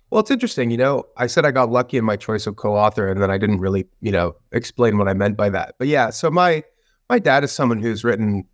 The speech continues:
books about the impact of emerging technology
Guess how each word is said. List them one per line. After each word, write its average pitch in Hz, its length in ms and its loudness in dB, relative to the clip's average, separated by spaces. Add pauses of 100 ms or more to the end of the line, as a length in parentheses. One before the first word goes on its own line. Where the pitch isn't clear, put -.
(220)
books 127 240 2
about 101 380 2
the 117 120 0
impact 120 380 0
of 95 280 -4 (760)
emerging 123 480 0
technology 113 800 0